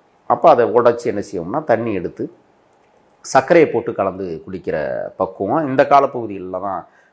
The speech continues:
குறிப்பாக இந்த மாதிரி, அ, கிடைக்கும். அங்கே பழச்சாறு நாங்களே உருவாக்கிக்குவோம். அதே மாதிரி மாம்பழ சீசன் இப்ப தொடங்கிரும் அங்கே காடுகள்ல.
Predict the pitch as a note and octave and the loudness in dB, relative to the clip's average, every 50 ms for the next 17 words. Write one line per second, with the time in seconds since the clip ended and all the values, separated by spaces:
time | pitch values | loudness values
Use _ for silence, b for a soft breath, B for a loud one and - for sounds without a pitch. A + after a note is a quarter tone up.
0 | b _ - E3+ F3 F#3 - E3 D#3+ D3+ F3+ F#3 D#3+ D3+ D3+ D#3 D#3+ E3 D#3+ D3 | b _ 2 4 4 4 6 4 4 4 4 0 0 2 4 4 4 4 4 0
1 | C3 - A#2+ C3+ B2+ A#2+ A#2 A2+ - - B2 A#2+ B2 A#2+ - - - _ - A#2 | -2 -2 -2 0 0 2 2 0 0 -2 -2 -2 -2 -2 -4 -10 -12 _ -8 -6
2 | A#2+ A#2 A2+ C3+ C3+ D3 - D3 D3 C#3 A#2 A2 A2 A2+ A2 A2 A2 G#2 G2 F#2+ | -6 -2 2 4 4 4 6 4 4 4 4 2 0 0 0 0 -2 -2 -2 -4
3 | F#2 F#2 F#2+ F2+ F2 - - C2+ - D2 - - b b b b b b b A2 | -2 -2 -2 -2 -2 -4 -12 -16 -16 -16 -16 -16 b b b b b b b 2
4 | B2+ D3 G3 G#3+ G#3 F3+ E3+ E3 E3 D#3 C3+ D3 D3 C3 C3+ E3+ G3 G3 G3 F#3 | 6 8 8 8 8 8 6 4 4 2 0 -2 2 6 6 6 6 6 4 2
5 | D3 B2+ C#3+ B2 - C3+ B2+ G2 G2+ E2+ - F#2+ G2 G2 G2+ F#2 F2 D2+ D#2+ D#2 | 2 0 -4 -6 -6 -6 -6 -6 -8 -6 -6 -6 -4 -4 -6 -6 -8 -10 -10 -10
6 | D2+ C#2+ - - E2+ E2+ E2 D#2+ C#2 - C#2 C#2 C2+ A#1 | -12 -14 -8 -4 -4 -4 -4 -4 -8 -12 -12 -10 -10 -12